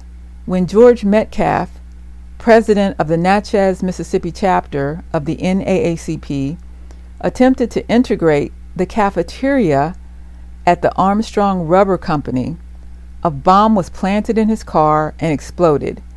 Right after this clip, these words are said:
and the bomb injured him. But later, Warless Jackson Junior, who was the treasurer of that same Natchez N double A C P,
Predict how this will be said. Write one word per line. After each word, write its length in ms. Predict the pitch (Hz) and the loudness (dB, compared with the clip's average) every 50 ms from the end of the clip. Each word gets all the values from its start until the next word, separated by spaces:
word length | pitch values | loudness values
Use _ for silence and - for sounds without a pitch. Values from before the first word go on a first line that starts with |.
| - - - - - - - - - - - | -18 -18 -18 -18 -18 -18 -18 -18 -18 -6 -2
and 260 | 175 170 165 160 156 | 0 2 2 2 2
the 60 | 156 | 2
bomb 340 | 139 180 175 170 165 165 - - | 4 4 6 6 4 2 0 0
injured 360 | 175 175 175 - - 113 127 | 0 0 0 0 -2 -4 -4
him. 300 | 160 - - - - - - - - - - - - - - - - - - - - - - - - - - | -4 -6 -8 -8 -10 -12 -16 -18 -18 -18 -16 -18 -18 -18 -18 -18 -18 -16 -16 -16 -18 -18 -18 -18 -16 -14 -8
But 260 | 151 156 175 - - | 0 2 2 2 4
later, 560 | 170 185 196 220 240 220 151 139 147 185 190 - - - - - - - - - - - - - - - - - - - - - - - - - - - - - - - - - - - - - - - - - - - - - - - - - | 4 6 6 6 6 6 4 2 2 -2 -4 -10 -14 -18 -18 -18 -18 -18 -18 -18 -18 -18 -18 -18 -18 -18 -18 -18 -18 -18 -18 -18 -18 -18 -18 -18 -18 -18 -18 -18 -18 -18 -18 -18 -18 -18 -18 -18 -18 -18 -18 -18 -18 -18 -18 -18 -18 -18 -16 -10
Warless 480 | 170 165 185 196 214 220 233 233 233 - | 2 6 6 8 8 8 6 4 4 2
Jackson 500 | - 196 190 185 185 185 - 180 170 160 | 2 2 4 4 2 0 -2 -4 -4 -4
Junior, 580 | 151 180 190 208 202 180 160 143 139 147 170 - - - - - - - - - - - - - - - - - | -2 0 0 0 2 2 0 0 0 -2 -4 -6 -10 -16 -16 -16 -16 -18 -16 -18 -16 -18 -18 -18 -18 -18 -16 -4
who 140 | - 226 190 | 2 2 4
was 240 | 175 185 175 170 - | 6 6 6 6 4
the 100 | - - | -2 -8
treasurer 720 | - - 254 269 311 269 202 160 156 151 143 156 175 - - - - - - - - - - - - | 0 4 4 6 6 4 2 0 0 0 0 0 -4 -8 -12 -16 -18 -18 -18 -18 -18 -18 -18 -6 -4
of 180 | 165 156 143 | -4 -2 2
that 200 | 156 170 165 151 | 4 4 4 4
same 560 | - - - 208 196 208 208 220 220 233 247 - - - - - | 2 0 -2 0 0 2 2 2 2 0 -2 -4 -12 -16 -12 -6
Natchez 720 | 165 175 180 180 190 190 - - 190 190 190 185 - - - - | -2 0 2 2 2 2 2 2 2 2 2 0 -4 -10 -8 -4
N 140 | 180 185 190 | -2 0 2
double 100 | 185 185 | 2 2
A 140 | 190 185 175 | 2 2 0
C 220 | 165 - 185 160 147 | -2 -4 -6 -6 -6
P, 500 | - - - 214 190 151 143 147 180 | -6 -6 -4 -2 -2 -2 -2 -4 -6